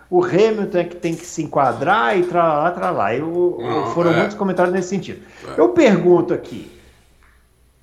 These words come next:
Speaker 1: onde é que está o erro em não dar espaço? Né? E onde é que, o que, o que, o que que é o não dar espaço?
Speaker 2: O não dar espaço é você usar a pista inteira,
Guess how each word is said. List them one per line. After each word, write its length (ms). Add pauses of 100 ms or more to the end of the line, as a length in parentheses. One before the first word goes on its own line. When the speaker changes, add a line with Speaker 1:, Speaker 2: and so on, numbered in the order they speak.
Speaker 1:
onde 520
é 160
que 320
está 320
o 160
erro 320
em 120
não 240
dar 160
espaço? 680 (800)
Né? 280
E 140
onde 340
é 100
que, 260
o 240
que, 160
o 100
que, 340
o 60
que 200
que 200
é 60
o 120
não 300
dar 220
espaço? 680 (1000)
Speaker 2:
O 80
não 160
dar 180
espaço 600
é 20
você 320
usar 300
a 40
pista 360
inteira, 440